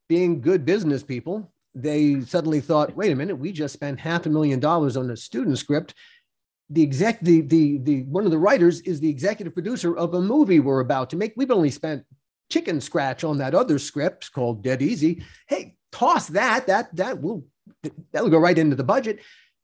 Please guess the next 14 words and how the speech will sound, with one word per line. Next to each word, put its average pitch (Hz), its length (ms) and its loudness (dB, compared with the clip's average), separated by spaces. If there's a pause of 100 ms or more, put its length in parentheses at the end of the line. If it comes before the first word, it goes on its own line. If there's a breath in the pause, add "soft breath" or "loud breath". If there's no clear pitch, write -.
(460)
And 190 200 2
we'll 202 140 6
get 202 220 2
to, 202 640 -4
we 170 300 -4
won't 190 220 2
have 202 160 -2
to 202 80 0
write 208 260 6
off 247 260 4
half 208 240 -2
a 233 40 -6
million 247 300 -4
bucks." - 460 -6